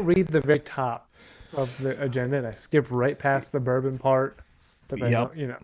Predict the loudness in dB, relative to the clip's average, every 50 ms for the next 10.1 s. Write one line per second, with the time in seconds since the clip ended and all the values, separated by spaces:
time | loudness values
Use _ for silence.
0 | -12 -8 -6 -6 -6 -8 -10 -12 -10 -8 -6 -6 -6 -6 -10 -12 -18 -18 -14 -14
1 | -14 -14 -16 _ _ _ _ _ _ _ _ _ _ _ _ -14 -10 -8 -8 -6
2 | -8 -10 -12 _ -14 -16 -16 -16 -20 _ _ _ _ _ _ _ _ _ _ -14
3 | -8 -2 0 2 2 2 4 4 4 6 6 6 6 4 4 4 4 2 0 0
4 | -2 -14 -20 _ _ _ _ 2 4 6 6 6 8 8 8 6 8 6 4 4
5 | 6 4 6 6 4 4 2 -2 -6 -6 _ 2 4 6 6 6 4 4 4 4
6 | 4 4 4 6 6 4 4 4 4 6 6 4 4 2 -2 -4 _ _ 2 4
7 | 4 6 6 4 4 4 2 -2 -2 0 0 2 2 2 0 0 0 0 0 2
8 | 2 2 0 -2 0 0 2 2 4 2 2 0 0 2 4 4 6 4 4 2
9 | 0 -6 -4 0 2 4 4 2 2 0 0 -2 0 0 -2 -2 -2 -2 -4 -6
10 | -12